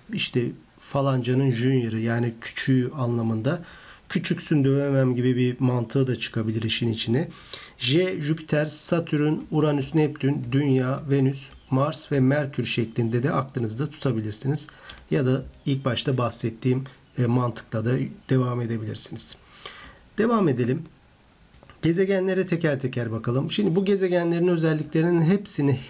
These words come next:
hepsini ezberlememiz gerekmiyor. Belirgin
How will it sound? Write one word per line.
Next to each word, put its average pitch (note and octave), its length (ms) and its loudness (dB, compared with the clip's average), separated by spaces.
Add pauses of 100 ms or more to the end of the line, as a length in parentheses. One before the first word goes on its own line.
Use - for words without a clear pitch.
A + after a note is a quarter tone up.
(360)
hepsini A3 400 2
ezberlememiz A#2+ 880 0
gerekmiyor. A#2+ 520 -2 (600)
Belirgin F3 640 2